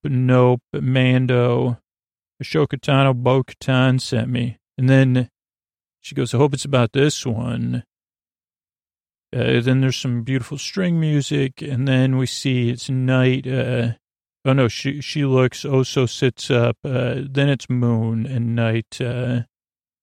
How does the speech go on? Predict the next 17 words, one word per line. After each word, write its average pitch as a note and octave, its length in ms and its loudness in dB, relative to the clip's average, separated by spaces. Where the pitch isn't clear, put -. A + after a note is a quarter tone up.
Tano B2+ 540 2
and B2 100 0
Oso B2 500 2
sit, C#3+ 400 -2
uh, C3 600 -2
by B2 260 -2
a A2+ 100 2
lantern. D3 920 0
I C#3 120 -2
mean, C#3 140 4
there's D#3 160 2
some D#3 200 0
mind-blowing C3 600 2
stuff - 440 -2
coming A#2+ 240 -4
up A#2+ 200 -2
here. A#2 480 -2